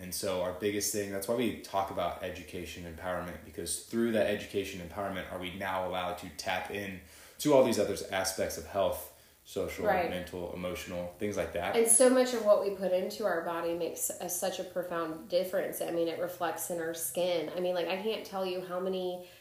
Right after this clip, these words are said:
Speaker 2: you know, massage therapists know who's a smoker and who's a drinker and all of that, because, you know, like, there's a smell that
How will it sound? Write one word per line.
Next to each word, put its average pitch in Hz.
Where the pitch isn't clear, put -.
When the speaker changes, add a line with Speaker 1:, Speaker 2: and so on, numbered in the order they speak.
Speaker 2:
you 208
know, 190
massage 175
therapists 185
know 185
who's 208
a 185
smoker 190
and 175
who's 180
a 180
drinker 175
and 175
all 180
of 302
that, -
because, 185
you 196
know, 185
like, 180
there's 185
a 180
smell 185
that -